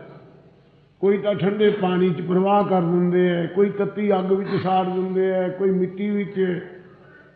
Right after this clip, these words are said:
ਦੱਬ ਦਿੰਦੇ ਹੈ ਮੁਸਲਮਾਨ ਤੇ ਜੋਗੀ ਆਦਿਕ, ਕੋਈ ਖੈ ਨਾ ਆਕਾਸ਼ ਦਾ ਹੈ, ਆਕਾਸ਼ ਵਿੱਚ ਬਿਰਛਾਂ ਦੇ ਉੱਤੇ ਟੰਗੇ ਆਉਂਦੇ, ਬੰਨੇ ਆਉਂਦੇ ਹੈ।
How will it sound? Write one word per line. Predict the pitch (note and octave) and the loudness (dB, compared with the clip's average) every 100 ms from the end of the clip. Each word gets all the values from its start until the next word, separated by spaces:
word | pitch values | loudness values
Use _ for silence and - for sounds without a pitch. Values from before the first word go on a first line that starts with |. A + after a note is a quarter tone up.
| _ - - | _ -16 -6
ਦੱਬ | C#3+ F3+ E3+ F#3+ | -2 0 2 2
ਦਿੰਦੇ | F#3+ F#3+ G3 | 2 2 2
ਹੈ | G3 F#3+ F#3+ | 2 2 2
ਮੁਸਲਮਾਨ | F#3 C#3+ F#3 F#3+ F#3 F3+ F3 F3 E3 - - - - - | 2 2 2 2 0 0 0 -2 -4 -10 -18 -20 -16 -4
ਤੇ | F3+ | -2
ਜੋਗੀ | D#3+ F#3 F#3 G3 G3 | 2 0 0 0 2
ਆਦਿਕ, | F#3+ F#3 G3 - F#3 F3 E3 - - - - | 4 2 0 -2 -4 -4 -6 -12 -18 -10 0
ਕੋਈ | G#3 G#3+ | 0 0
ਖੈ | D3+ - E3 G3+ | -4 -4 0 0
ਨਾ | G3+ G3+ | 2 0
ਆਕਾਸ਼ | G#3 F#3+ F3 F#3+ F#3+ C3+ | 0 -2 0 2 2 0
ਦਾ | F3 | 0
ਹੈ, | F#3 F3+ E3 - - - - F3+ | 0 0 -4 -12 -20 -20 -8 -4
ਆਕਾਸ਼ | F#3 F#3+ F#3+ F#3+ F#3 | -2 2 2 2 0
ਵਿੱਚ | G3+ F3 | -2 -2
ਬਿਰਛਾਂ | F3 F#3+ - G3 | 2 2 2 0
ਦੇ | G3 | 2
ਉੱਤੇ | G3 G3+ | 2 0
ਟੰਗੇ | D#3 F3+ F3+ F#3+ | -2 -2 0 2
ਆਉਂਦੇ, | F#3+ F#3 F#3+ | 2 2 2
ਬੰਨੇ | F#3 G3+ G3+ | 2 0 2
ਆਉਂਦੇ | F#3+ F3 E3+ F3 | 2 2 2 2
ਹੈ। | F3 E3 D3 | 2 -2 -4